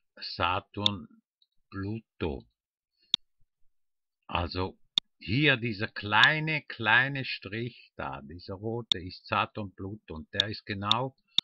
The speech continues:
auf Saturn, Pluto, Radix. Also das, die Sonne ist auf Saturn, Pluto, Radix hier oben und auf dem Progressiven, weil da ist noch ein roter Strich, sehen Sie.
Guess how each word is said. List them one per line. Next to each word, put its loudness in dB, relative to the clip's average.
auf 0
Saturn, 0
Pluto, -6
Radix. -8
Also -6
das, -12
die -8
Sonne 0
ist -8
auf -4
Saturn, -2
Pluto, -4
Radix -2
hier -2
oben -4
und 2
auf 2
dem 0
Progressiven, -4
weil -8
da 0
ist -8
noch -8
ein 2
roter -4
Strich, -6
sehen -4
Sie. -14